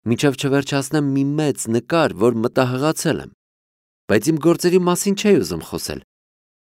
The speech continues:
Ահա և ձեր շքամուտքը, թույլ տվեք մի րոպեով ներս մտնել, ասելիք ունեմ։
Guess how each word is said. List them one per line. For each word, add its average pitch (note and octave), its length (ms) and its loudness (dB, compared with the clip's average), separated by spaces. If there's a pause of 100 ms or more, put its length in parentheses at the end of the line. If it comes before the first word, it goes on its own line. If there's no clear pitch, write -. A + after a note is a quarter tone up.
(140)
Ահա G#2 260 2
և C3 240 4
ձեր B2 260 2
շքամուտքը, F#3+ 680 -2 (380)
թույլ B2 180 4
տվեք C3+ 380 2
մի B2+ 140 2
րոպեով B2 440 2
ներս E3 300 0
մտնել, D2+ 480 -6 (380)
ասելիք C3 500 0
ունեմ։ D2+ 260 -4